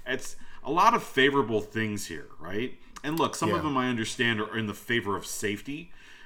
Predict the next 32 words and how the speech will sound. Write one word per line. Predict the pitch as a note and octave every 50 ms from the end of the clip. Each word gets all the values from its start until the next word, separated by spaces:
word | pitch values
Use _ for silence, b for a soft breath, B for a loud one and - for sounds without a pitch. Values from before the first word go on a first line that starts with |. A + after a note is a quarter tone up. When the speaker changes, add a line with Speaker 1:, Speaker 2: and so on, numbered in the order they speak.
| b b -
Speaker 1:
but | C3 C3 B2+ B2+ B2 - - b b b b b b b b b b b b b b b b b b b b - - - - B B B B B B B B B B -
it | - F#3
wasn't | F3+ F#3 A3 G#3 G3+ G3
the | F3 D3+
most | D3 C3+ A#2+ F#2
dangerous | - A#2+ A#2+ B2 G#2+ A2 G#2+ G2+
conditions. | - - G#2 F#2+ E2+ F2+ F2 - F2+ F2+ F#2 F#2 F2 - -
Speaker 2:
At | B2+ C3 B2+ A2+
that | - A2+ A2
Speaker 1:
And | A2 G#2+
Speaker 2:
point, | - - - G#2 G2 -
yeah. | A2 G#2 F2 D2 -
Speaker 1:
Right, | D#3+ F#3 E3 C3+ B2+
and | C#3 D3+
we're | F3+ G3+
talking | G3+ G3+ F3+ D#3+ D#3 D3+ D3
about | B2+ B2 A2 G#2+ -
competitiveness. | A2+ F#2+ - - C3+ C3 B2 A2 F#2 F2+ D#2 F2 F2+ F2+ - B B B B B B B B -
And | C#3+ D3 C#3+ C#3+ -
any | E3 F#3+ G#3+ A3+ C3+
other | E3 E3+ D#3+ D#3+ C#3+
time, | - - D#3 D3 B2+ G#2+ G2 F#2 G2+ - -
F | C3+ D3 D3 - -
one | D3 D3 C#3 A#2+ A2 G#2 G#2 B B B
has | - B2 B2 A#2 -
seemed | - - F3 F#3 F3 -
to | E3 D#3 - C#3+
err | D#3 D#3 D3+ C#3+
on | C#3 B2+
the | A#2+ A2+
side | A2 - A2+ G#2+ G#2+ G2+ F#2+
of | F#2+ A2+ - - - - G3+ -